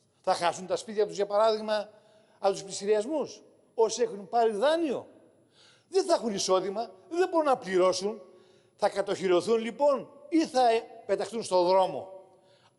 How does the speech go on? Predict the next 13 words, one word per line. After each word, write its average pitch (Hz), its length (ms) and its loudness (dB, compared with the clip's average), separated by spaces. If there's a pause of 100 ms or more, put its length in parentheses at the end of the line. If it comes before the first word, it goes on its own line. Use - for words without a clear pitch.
(140)
ως 196 220 2
αποτέλεσμα 185 460 0
αυτής 156 200 -4
της 143 140 -8
κρίσης; - 580 -2 (480)
Τι 262 120 0
θα 277 100 2
γίνει 285 160 -2
με 302 80 -4
τις 262 120 -6
μικρομεσαίες 233 640 0
επιχειρήσεις 185 480 -2
επίσης; 156 640 -6